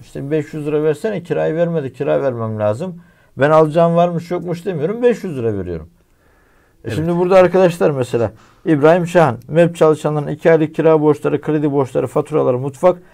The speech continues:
Speaker 1: daha saymakla bitmez. "Ne oluyor acaba? Bilen var mı?" diyor. Şimdi bilen var mı? Bunu yukarıdaki insanlar bilmez. Bunu kim bilir? Bunu çalışan sizin gibi İbrahim Bey gibi arkadaşlar bilir.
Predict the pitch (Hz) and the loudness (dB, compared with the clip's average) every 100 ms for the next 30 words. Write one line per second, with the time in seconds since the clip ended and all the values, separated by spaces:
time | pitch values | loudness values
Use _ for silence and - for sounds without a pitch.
0 | _ _ 110 160 180 185 170 160 160 - | _ _ 4 6 6 6 4 4 -2 -2
1 | 139 160 170 180 190 151 185 185 170 151 | -4 -4 -4 -2 -2 0 2 4 4 4
2 | 143 185 185 143 185 175 151 185 180 139 | 2 0 0 0 0 2 2 4 2 -2
3 | 101 101 87 - _ _ _ - 127 139 | -6 -6 -8 -10 _ _ _ -10 -6 2
4 | 180 196 208 208 185 214 220 - _ _ | 2 4 6 6 6 -2 -4 -10 _ _
5 | _ - 147 202 208 208 196 180 180 165 | _ -10 -2 0 0 0 2 0 0 -4
6 | 185 170 170 165 151 131 107 87 - _ | -6 -4 -2 0 -2 -4 -6 -10 -14 _
7 | _ _ _ _ _ 185 214 196 214 196 | _ _ _ _ _ -2 0 0 -2 -2
8 | 156 175 180 190 190 170 170 165 170 175 | -2 -2 -4 -4 -4 0 2 2 0 -4
9 | 170 - _ - 151 147 143 143 151 156 | -6 -20 _ -8 -4 -2 -2 2 2 2
10 | 143 135 123 147 117 120 113 - 110 90 | 0 -2 -2 -4 -4 -6 -6 -6 -8 -8
11 | 78 | -12